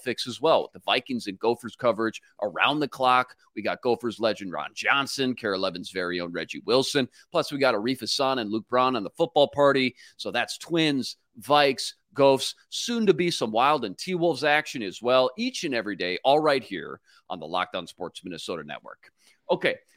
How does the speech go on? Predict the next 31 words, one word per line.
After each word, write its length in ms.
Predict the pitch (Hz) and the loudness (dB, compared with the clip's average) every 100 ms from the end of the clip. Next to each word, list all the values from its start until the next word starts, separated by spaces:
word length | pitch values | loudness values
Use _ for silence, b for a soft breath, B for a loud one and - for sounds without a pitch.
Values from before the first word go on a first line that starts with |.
| _ | _
talk 300 | - 180 214 | 0 0 0
to 80 | 240 | -2
me 140 | 214 | 0
about 300 | 196 143 139 | 4 4 2
your 140 | 104 151 | 0 -4
thoughts 400 | - 135 131 - | 0 2 2 -2
and 120 | 117 | -8
feelings 440 | 117 101 90 87 | -4 -4 -4 -8
when 100 | 104 | -8
it 120 | 90 - | -10 -6
comes 260 | 117 107 | -8 -8
to 140 | - 101 | -10 -10
Rocco 420 | 82 104 - 143 | -4 -4 -4 -6
Baldelli 600 | 123 127 117 95 87 82 | -2 -2 0 -2 -2 -8
calling 340 | - 139 143 | -4 -2 -2
the 80 | 127 | -4
shots 720 | 117 - 98 80 76 - - b b b | -6 -2 0 0 -4 -10 -12 b b b
in 160 | 131 110 | -4 -4
the 80 | |
playoffs, 360 | - 110 95 90 | -2 0 0 0
because 240 | 175 170 | -2 2
I 60 | 180 | 2
know 180 | 180 196 | 4 2
it's 120 | - | 0
kind 160 | 220 226 | -4 -2
of 80 | |
a 40 | 175 | 0
love-hate 460 | 175 190 165 190 | 4 4 4 0
with 140 | - 196 | 0 -4
this 180 | 202 - | -4 0
guy 400 | 202 196 208 | 2 4 2